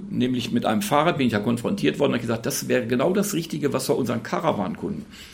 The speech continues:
wie wir ihnen ja schon gerade gesagt, oder ich, liefern wir auch Navigationsgeräte an Bänder, die Caravan-Reisemobile herstellen. Und dann haben wir gesagt, die Idee mit dem faltbaren Fahrrad für den Camper passt hervorragend. Die haben kleine Heckgaragen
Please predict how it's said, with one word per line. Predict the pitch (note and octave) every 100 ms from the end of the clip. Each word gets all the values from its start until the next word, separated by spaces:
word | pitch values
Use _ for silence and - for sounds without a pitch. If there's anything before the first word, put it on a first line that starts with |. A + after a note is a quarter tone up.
| -
wie | - A2
wir | A2
ihnen | A2 G#2+
ja | G2+
schon | - G#2
gerade | G2+ A2 G#2+
gesagt, | G2+ A#2 D3
oder | D#3 -
ich, | C#3+ - - - - - - - -
liefern | D3+ F#3 F#3+ D3
wir | D3
auch | G2+ B2+ A#2+
Navigationsgeräte | B2+ C3 A#2+ A#2+ C#3 D3+ D3+ C#3+ C3 C#3 C#3
an | - A#2+ A#2+ - - -
Bänder, | G#2+ D3 E3+ F3
die | F3+ B2+
Caravan-Reisemobile | - C#3+ D3 B2 A#2 G#2 G2+ A#2 C3 A#2+ A#2+ A#2 A#2 A2
herstellen. | G2 G2+ - G#2 G#2
Und | G#2
dann | B2
haben | D#3+
wir |
gesagt, | F3+ F3 D#3+
die | -
Idee | C#3 A#2+ C3+ G3+
mit | G#3 A#2
dem | A#2
faltbaren | - F3+ - A#2 A2+ A2+ G#2 - - -
Fahrrad | - - E3 B2+ G#2+ D#3+ G3
für | - B2+
den | B2 A2+ A#2+
Camper | E3 G3 G3+ G#2 D3+
passt | E3+ - C#3+ -
hervorragend. | C3 - F3+ A#2+ - F#2+
Die | G2+
haben | G2+
kleine | - G2+ F#2+
Heckgaragen | C#3+ D3+ A#2 G#2+ G#2+ A2 G2+ A2 A2+ A2+